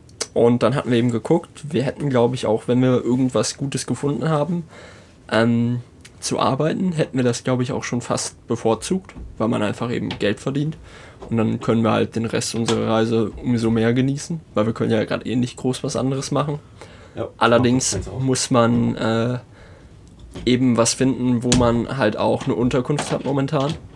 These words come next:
Speaker 1: weil sonst dürfen wir das während der, des Level dreis eben nicht, können wir das nicht annehmen. Und da haben wir nicht wirklich was gefunden,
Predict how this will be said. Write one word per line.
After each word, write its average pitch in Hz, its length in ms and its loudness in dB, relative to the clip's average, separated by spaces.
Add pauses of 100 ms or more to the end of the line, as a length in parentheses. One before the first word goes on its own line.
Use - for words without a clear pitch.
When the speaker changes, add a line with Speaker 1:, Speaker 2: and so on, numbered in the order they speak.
Speaker 1:
weil 113 220 2
sonst 113 340 -2
dürfen 127 220 0
wir 117 80 2
das 113 280 0
während 117 440 0 (1120)
der, 107 560 2
des 113 220 -4
Level 117 280 4
dreis 107 420 0
eben 117 240 0
nicht, 110 280 -4
können 123 160 0
wir 113 80 2
das 107 160 -2
nicht 120 140 -4
annehmen. 131 380 0 (460)
Und 120 500 2 (640)
da 120 300 0
haben 127 180 2
wir 120 80 2
nicht 120 300 -2
wirklich - 260 -8
was 147 160 -2
gefunden, 151 500 -4